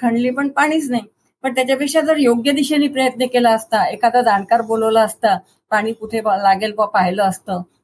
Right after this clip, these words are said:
तर मग पैसाही वाचला असता आणि मेहनत पण वाचली असती. तर परिश्रम हवे, कठोर परिश्रम हवे, पण त्याला पण योग्य दिशा हवी. उगाचच परिश्रम करायचे म्हणून करत चाललंय असं नाही.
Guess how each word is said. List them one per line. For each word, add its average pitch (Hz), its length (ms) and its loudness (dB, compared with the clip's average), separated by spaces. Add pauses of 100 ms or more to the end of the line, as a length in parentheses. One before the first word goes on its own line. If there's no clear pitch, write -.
(180)
तर 285 40 0
मग 294 100 -4
पैसाही 240 380 2
वाचला 262 360 2
असता 285 280 0
आणि 302 260 0
मेहनत 302 420 -2
पण 247 120 0
वाचली 214 320 -4
असती. 208 240 -14 (300)
तर 277 60 -4
परिश्रम 277 520 2
हवे, 269 340 2 (140)
कठोर 294 340 2
परिश्रम 269 380 -2
हवे, 247 200 0 (300)
पण 320 160 -4
त्याला 262 200 0
पण 339 140 -6
योग्य 226 340 -4
दिशा 208 320 -4
हवी. 180 280 -6 (840)
उगाचच 277 360 0
परिश्रम 262 400 2
करायचे 254 340 4
म्हणून 247 220 0
करत 247 280 2
चाललंय 208 380 -4
असं 180 240 -4
नाही. - 140 -16